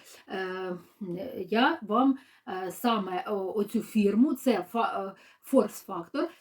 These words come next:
е, Зайхерба на платформі Ахіор продається, рекомендую, однозначно. Е, також у мене в обіході є ось такий пробничок. Хотілося вам показати,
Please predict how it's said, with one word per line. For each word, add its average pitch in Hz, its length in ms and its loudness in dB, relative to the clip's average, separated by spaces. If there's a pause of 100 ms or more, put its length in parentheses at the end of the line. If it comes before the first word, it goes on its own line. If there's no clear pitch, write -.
(180)
е, 233 220 4
Зайхерба 262 600 4
на 240 100 6
платформі 226 560 -2
Ахіор 214 400 -2
продається, 196 1040 -4
рекомендую, 214 1200 2
однозначно. 185 600 -6 (960)
Е, 214 60 2
також 311 440 6
у 330 100 6
мене 330 200 4
в 269 80 2
обіході 302 760 2
є 262 400 6
ось 226 140 2
такий 240 400 2
пробничок. 262 920 4 (1400)
Хотілося 214 500 0
вам 208 200 -4
показати, 226 760 -2